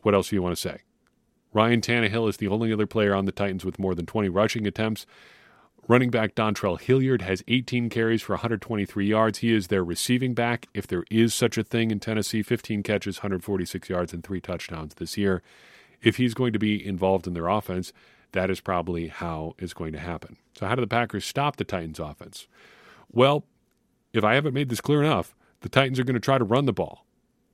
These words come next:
And let's hope for the best against that because, as we've said, the Packers are a little bit light up front, and they're dealing with some injuries on the edge on top of that.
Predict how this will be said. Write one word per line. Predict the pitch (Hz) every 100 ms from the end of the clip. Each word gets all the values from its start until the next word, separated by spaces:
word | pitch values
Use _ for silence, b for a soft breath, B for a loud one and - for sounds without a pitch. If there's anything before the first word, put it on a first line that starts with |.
| _ _ -
And | 110 95
let's | 87 110
hope | 127 147
for | -
the | 139
best | 123 139 -
against | 117 156 143
that | 104 92 101
because, | 92 113 95
as | 87 92
we've | 117 113
said, | - 160 98 92 b b b b
the |
Packers | - 131 135 123
are | 117
a | 110
little | 117
bit | 117 101
light | 107 113 95
up | 92 -
front, | 98 80 _ _ _ _ _ -
and | 95 92
they're | 92
dealing | 90 - 110 113 110 104 104 -
with | 98 90
some | 104 98
injuries | 110 107 107 104 -
on | 101 98
the | 95 95
edge | 92 -
on | 92 87
top | 95 87
of | 90
that. | 87 78 -